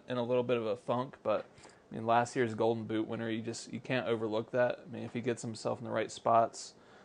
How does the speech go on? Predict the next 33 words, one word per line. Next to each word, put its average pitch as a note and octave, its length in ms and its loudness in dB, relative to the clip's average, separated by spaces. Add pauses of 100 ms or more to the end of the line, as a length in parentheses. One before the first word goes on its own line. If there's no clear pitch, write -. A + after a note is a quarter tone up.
(120)
like B2 160 0
he B2 100 0
usually B2 420 6
does, A2+ 400 10
he's A2+ 200 -2
gonna A#2 180 0
get A2+ 180 -4
chances A2+ 800 -4
against A2 340 -6
New A2 120 -4
England, A2 400 -4
who A2 280 0 (1160)
are A2+ 80 2
not A2+ 360 2
a, A2 340 2
I - 20 -4
mean, G#2+ 160 -6
yeah, A2+ 160 4
they, A#2 220 4
they A2+ 240 -2
actually A#2 360 0
had A#2 140 2
a A2 40 0
pretty B2 260 -2
good A2+ 200 2
week A#2 200 -2
this A2 120 -8
past - 340 -4
week. A2 180 -2
They G#2+ 160 -2
tied A2+ 360 4
Atlanta. A#2 480 0
They G#2 220 0